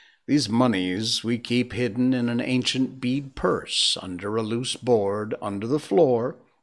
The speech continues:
under a chamber pot, under my friend's bed. The purse is seldom removed from this safe location except to make a deposit or, as it happens every Saturday,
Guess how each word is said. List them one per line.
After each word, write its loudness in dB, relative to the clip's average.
under 0
a -2
chamber 2
pot, -6
under -4
my -2
friend's -8
bed. -14
The -12
purse 2
is -8
seldom 0
removed -2
from -12
this -2
safe -2
location -4
except -4
to -8
make -6
a -12
deposit 0
or, 4
as 0
it -4
happens -2
every -2
Saturday, 0